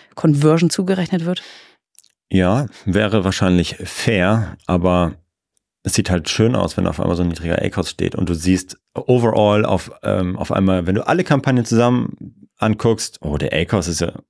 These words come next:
Speaker 2: am Ende doch ganz schön niedrig, weil er am Ende vielleicht auch eine krasse V C P M-Kampagne hast, die alles einsammelt
Speaker 1: Mhm.
Speaker 2: an Impressions.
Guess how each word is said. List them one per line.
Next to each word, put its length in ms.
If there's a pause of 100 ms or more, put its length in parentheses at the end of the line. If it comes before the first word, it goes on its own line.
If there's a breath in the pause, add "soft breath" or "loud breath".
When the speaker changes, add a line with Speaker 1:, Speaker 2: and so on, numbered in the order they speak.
(160)
Speaker 2:
am 100
Ende 160
doch 240
ganz 180
schön 140
niedrig, 580
weil 240
er 60
am 160
Ende 160
vielleicht 280 (240)
auch 280
eine 120
krasse 300
V 160
C 160
P 100
M-Kampagne 560
hast, 320
die 380 (200 loud breath)
alles 240
einsammelt 500
Speaker 1:
Mhm. 80
Speaker 2:
an 160
Impressions. 600